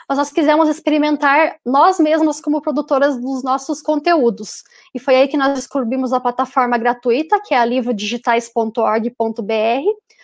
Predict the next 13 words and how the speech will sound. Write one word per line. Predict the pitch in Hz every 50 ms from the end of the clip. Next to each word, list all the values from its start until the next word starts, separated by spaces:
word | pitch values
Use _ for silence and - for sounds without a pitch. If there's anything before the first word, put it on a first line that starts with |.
| _ _ -
na | 262 247 262 262 _
qual | - 294 262 262 277
qualquer | 285 277 269 - - 247
pessoa | 247 277 - - 269 240
cadastrada | 247 - 240 220 240 240 - - 254 226 240 233 262
consegue | 254 - 247 240 - 240 220 233 233
criar, | _ - 254 233 220 220 226 240 285 302 -
publicar | - 247 202 226 240 - - 233 233
e | 247 254
compartilhar | - 254 240 - 226 233 226 - 262 226 214 208
o | 233
seu | - - 233 226 220
livro. | 202 226 247 330 349 381 392